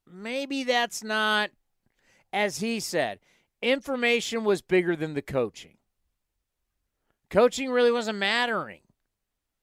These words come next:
right? I, and that's not even really fair to say. But it's just weird. The game just, the game went so much into information, and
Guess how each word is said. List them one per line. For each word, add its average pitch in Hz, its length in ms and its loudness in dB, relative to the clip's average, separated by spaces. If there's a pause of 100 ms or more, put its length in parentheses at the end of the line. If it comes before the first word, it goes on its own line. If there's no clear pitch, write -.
(180)
right? 180 360 0 (120)
I, 214 160 -8
and 220 220 -6
that's 262 240 -4
not 190 140 0
even 156 180 -4
really 139 200 -4
fair 120 300 -6
to 101 100 -12
say. 82 380 -16 (420)
But 208 180 0
it's 220 180 -2
just 269 200 -4
weird. 233 480 -2
The 156 80 -4
game 233 280 -2
just, 247 260 -4
the 139 220 -18
game 254 200 -2
went 226 160 -4
so - 520 -2
much 302 260 0
into 269 260 -2
information, 214 680 -4
and 165 160 -6